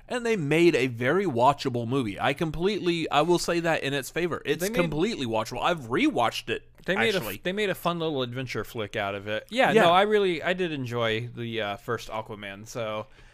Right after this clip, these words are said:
Speaker 2: as, as far as, you know, seeing a sequel, obviously I'm on board. I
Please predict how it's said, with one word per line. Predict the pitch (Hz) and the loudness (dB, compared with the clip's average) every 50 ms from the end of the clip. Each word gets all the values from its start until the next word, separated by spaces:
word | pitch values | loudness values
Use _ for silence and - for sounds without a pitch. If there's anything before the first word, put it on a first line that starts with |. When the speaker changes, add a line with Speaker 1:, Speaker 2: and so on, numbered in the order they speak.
| - - - | -20 -16 -8
Speaker 2:
as, | - 127 123 120 120 - | -6 -4 -4 -4 -6 -8
as | 143 131 117 - | -8 -8 -6 -2
far | - 165 170 156 143 | 0 2 4 4 2
as, | 131 127 117 - - - | 2 0 -4 -6 -6 -4
you | 143 | -4
know, | 127 117 | -4 -4
seeing | - - 127 104 | -4 -6 -6 -6
a | 95 | -4
sequel, | - 143 120 - 107 | -6 -6 -4 -2 0
obviously | 113 131 123 110 101 - 117 | 0 0 0 -2 -6 -8 -8
I'm | 110 123 | -6 -6
on | 120 104 | -8 -8
board. | 95 113 131 113 92 101 117 120 117 - | -6 -6 -6 -6 -6 -8 -12 -14 -16 -12
I | - 101 110 107 | -8 -6 -6 -6